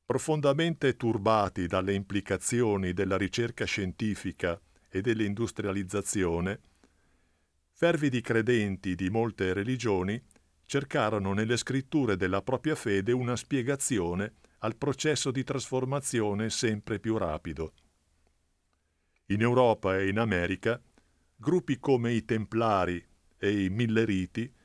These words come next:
credettero di aver trovato nelle scritture cristiane la prova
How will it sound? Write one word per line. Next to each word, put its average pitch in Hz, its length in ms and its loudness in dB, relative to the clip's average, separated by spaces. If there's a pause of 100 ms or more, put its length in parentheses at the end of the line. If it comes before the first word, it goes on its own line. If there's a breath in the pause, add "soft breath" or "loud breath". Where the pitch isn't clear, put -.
(520 soft breath)
credettero 160 600 2
di 120 80 0
aver 139 260 2
trovato 113 640 2
nelle 104 340 0
scritture 110 640 -2
cristiane 92 800 -2 (460 soft breath)
la 160 120 -2
prova 110 500 2